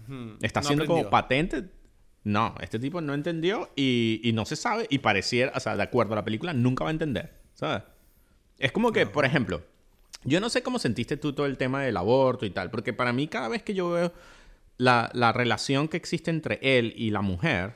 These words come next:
Speaker 2: ¿no? Que la mujer lo
Speaker 1: Sí.
Speaker 2: odia, al menos
Speaker 1: Pero luego,
Speaker 2: <laughs>
Speaker 1: pero
Speaker 2: a
Speaker 1: luego al
Speaker 2: nivel más,
Speaker 1: final
Speaker 2: como que
Speaker 1: pero luego al final como que le muestra un poco de, de, ¿cómo se dice? De compasión.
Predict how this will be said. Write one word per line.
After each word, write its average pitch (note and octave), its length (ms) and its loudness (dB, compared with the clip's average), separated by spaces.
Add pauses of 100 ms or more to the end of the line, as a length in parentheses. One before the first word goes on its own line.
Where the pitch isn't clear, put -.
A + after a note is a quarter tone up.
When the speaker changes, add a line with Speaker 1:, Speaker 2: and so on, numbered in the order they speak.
Speaker 2:
¿no? F3+ 320 -4
Que - 80 2
la G2+ 100 2
mujer G#2 380 0
lo B2+ 260 4
Speaker 1:
Sí. G#2+ 60 -4 (140)
Speaker 2:
odia, G2 540 4 (400)
al A2+ 160 2
menos G#2 300 4
Speaker 1:
Pero F3 100 4
luego, F3 360 2
Speaker 2:
<laughs> - 40 -18
Speaker 1:
pero F3+ 180 0
Speaker 2:
a - 20 2
Speaker 1:
luego D#3+ 240 2
al A3+ 80 4
Speaker 2:
nivel - 20 4
más, E3 160 6
Speaker 1:
final D3+ 180 0
Speaker 2:
como D#3 200 4
que - 80 -14 (960)
Speaker 1:
pero D#3+ 140 -2
luego C#3+ 180 0
al D#3+ 80 0
final G#3+ 320 -4
como D4 260 -4
que C3 380 -2
le C#3+ 160 0
muestra C#3 400 -4
un G3+ 140 -8
poco D#3 300 -4
de, A#2 680 -4 (140)
de, A#2 260 -10
¿cómo B2 200 -10
se C#3 120 -8
dice? B2+ 300 -6
De A#2 80 -6
compasión. A2+ 800 -8